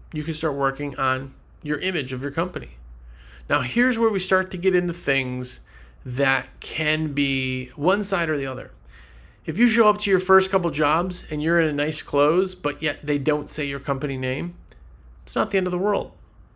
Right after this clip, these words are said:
It's not the end of the world. But I'm gonna tell you a little secret. Business in general is not about doing the work.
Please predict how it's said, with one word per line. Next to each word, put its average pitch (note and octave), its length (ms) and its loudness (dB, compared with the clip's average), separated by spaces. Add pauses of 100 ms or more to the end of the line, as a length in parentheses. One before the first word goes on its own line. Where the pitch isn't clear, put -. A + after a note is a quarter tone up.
(800)
It's - 160 -10
not E3+ 160 -8
the E3+ 80 -6
end D#3 80 -6
of D3 80 -6
the D3 60 -8
world. C3+ 280 -8 (1400)
But D#3 100 2
I'm E3 60 2
gonna G3 160 6
tell G3+ 160 0
you G#3 120 4
a - 20 8
little F#3 200 6
secret. - 460 -6 (1120)
Business A3+ 480 2
in A#3+ 140 0
general B2 500 -4 (480)
is E3 180 2
not D#3 220 2
about F#3+ 240 2
doing G3 300 0
the G#3 60 0
work. C#3 380 -2